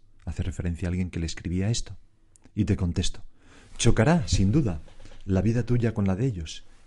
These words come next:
y ese contraste, por confirmar con tus obras tu fe, es precisamente la naturalidad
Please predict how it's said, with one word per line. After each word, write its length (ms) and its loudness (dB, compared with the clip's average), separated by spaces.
y 180 4
ese 240 4
contraste, 600 -2
por 180 10
confirmar 640 2
con 180 0
tus 220 2
obras 320 -2
tu 120 -4
fe, 180 -8
es 360 -2
precisamente 880 -4
la 220 2
naturalidad 800 -2